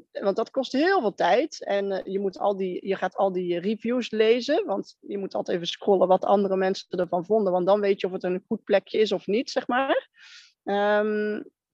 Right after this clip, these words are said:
dus we staan nu op een camping en we hebben wel besloten om nu eigenlijk ook hier proberen op wat campings te gaan staan, ehm, en vanuit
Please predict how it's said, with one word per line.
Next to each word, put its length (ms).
dus 180
we 80
staan 200
nu 80
op 100
een 120
camping 580
en 180
we 60
hebben 260
wel 160
besloten 520
om 80
nu 80
eigenlijk 580
ook 240
hier 220
proberen 540
op 160
wat 240
campings 440
te 80
gaan 180
staan, 680
ehm, 460
en 120
vanuit 300